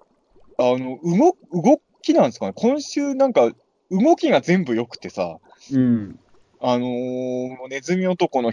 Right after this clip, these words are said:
Speaker 1: 表情とかも最高ですしね。あれ、こんなに、こんなにネズミ男って魅力的な表情するキャラだったっけ？みたいなね。
Speaker 2: あのー、ちょっといつもよりなんか雰囲気が違うような気もしたんですよ。ちょっとだけなんかその、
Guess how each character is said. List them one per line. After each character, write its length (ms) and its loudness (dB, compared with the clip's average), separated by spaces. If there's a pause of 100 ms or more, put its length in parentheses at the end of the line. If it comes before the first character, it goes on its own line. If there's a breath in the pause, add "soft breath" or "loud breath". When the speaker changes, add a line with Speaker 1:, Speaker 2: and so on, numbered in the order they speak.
(100)
Speaker 1:
表 440 0
情 240 -2
と 120 -2
か 100 -2
も 100 -8
最 380 -4
高 340 2
で 100 -2
す 120 -14
し 180 -6
ね。 220 -2 (300 soft breath)
あ 120 2
れ、 120 0
こ 200 -6
ん 120 -2
な 100 -2
に、 220 -4 (480)
こ 200 -2
ん 80 -2
な 100 6
に 80 0
ネ 120 0
ズ 80 0
ミ 80 0
男 160 0
っ 40 -4
て 180 -2 (500)
魅 120 -4
力 200 -2
的 160 0
な 160 -2
表 160 -2
情 300 0
す 160 -10
る 180 -6
キ 80 -6
ャ 60 -2
ラ 60 -2
だ 100 -6
っ 20 -14
た 120 -10
っ 40 -12
け？ 180 -8
み 100 -14
た 100 -18
い 20 -20
な 160 -20
ね。 240 -14
Speaker 2:
あ 120 -2
の 80 0
ー、 260 4
ち 140 0
ょ 20 6
っ 40 -6
と 100 4
い 100 6
つ 80 6
も 120 8
よ 160 6
り 100 -2
な 100 0
ん 20 -2
か 60 -4
雰 180 0
囲 80 8
気 300 -2
が 100 4
違 340 0
う 40 -6
よ 140 0
う 20 2
な 100 0
気 120 -6
も 100 0
し 80 -12
た 120 -2
ん 40 -6
で 60 -14
す 40 -8
よ。 80 -8
ち 60 2
ょ 40 4
っ 60 0
と 80 -4
だ 100 4
け 100 2
な 100 4
ん 40 2
か 100 0
そ 120 -6
の、 200 -2